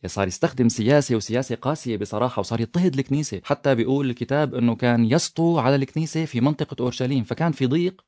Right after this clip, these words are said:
على مين؟ على الكنيسة في هداك المكان. آه، لكن الكتاب بيعطينا هيك ملاحظة وإشارة حلوة إنه نتيجة هذا الضيق، حتى، حتى، يعني، حتى اضطهاد شاول وصل للشام، لدمشق، لهون.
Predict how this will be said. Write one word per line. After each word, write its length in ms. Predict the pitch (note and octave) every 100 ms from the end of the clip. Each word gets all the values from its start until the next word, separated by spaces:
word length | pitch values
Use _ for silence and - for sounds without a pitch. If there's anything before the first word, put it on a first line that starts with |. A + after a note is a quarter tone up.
| -
على 180 | A#2+
مين؟ 200 | B2 B2
على 320 | G#2 A#2 A#2+ A#2+
الكنيسة 680 | G#2 G2+ - C3 D3+ B2
في 200 | A2 G#2
هداك 320 | G2 A2 A2
المكان. 380 | A2+ G2 F2+ E2 -
آه، 260 | C3 A#2+ A#2
لكن 240 | A#2 D3
الكتاب 320 | D3+ D#3+ F#3+ D3
بيعطينا 340 | C3+ D#3 C#3
هيك 140 | C#3
ملاحظة 540 | A#2+ A2 A#2 C#3 G#2+ G2
وإشارة 340 | G#2+ B2+ C3
حلوة 400 | G#2+ A#2+ F#2 F2+ - _ -
إنه 120 | B2
نتيجة 280 | C3+ A3 A3
هذا 140 | F3+ D#3
الضيق، 340 | B2 C#3+ B2
حتى، 260 | - D3 C3+
حتى، 320 | - D3+ C3
يعني، 220 | A2 G#2 F#2+
حتى 220 | - C3+
اضطهاد 600 | A#2+ - G#2 C#3 A#2 G#2+
شاول 360 | - C#3 B2
وصل 320 | A2 D3 - B2
للشام، 400 | B2+ E3 B2+ G#2+
لدمشق، 400 | A2 C#3+ - A2+
لهون. 240 | C#3+ G#2+